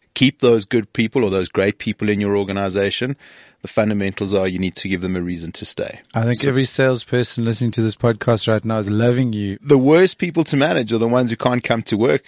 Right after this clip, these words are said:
Speaker 1: for the last five days of the month because they didn't earn commission last month.
Speaker 2: Sure.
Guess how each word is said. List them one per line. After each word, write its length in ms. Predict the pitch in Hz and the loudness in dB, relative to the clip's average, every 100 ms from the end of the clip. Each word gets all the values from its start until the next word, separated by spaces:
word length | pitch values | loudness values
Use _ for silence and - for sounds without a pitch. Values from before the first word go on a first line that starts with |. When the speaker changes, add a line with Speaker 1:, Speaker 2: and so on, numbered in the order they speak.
| - - | -20 -6
Speaker 1:
for 160 | 123 | 0
the 80 | 107 | 4
last 240 | 107 104 | 4 2
five 260 | - 101 95 | 2 2 2
days 220 | 104 101 | 0 0
of 80 | 101 | -2
the 40 | |
month 220 | 104 104 - | -4 -4 -4
because 480 | 113 107 104 98 | -2 2 2 0
they 160 | - 110 | -2 -2
didn't 200 | 107 110 | 0 -2
earn 140 | 107 | -2
commission 380 | 104 113 107 - | -2 -2 -2 -2
last 300 | 101 90 - | -2 -4 -6
month. 140 | 82 - | -6 -4
Speaker 2:
Sure. 300 | 107 98 | -2 -2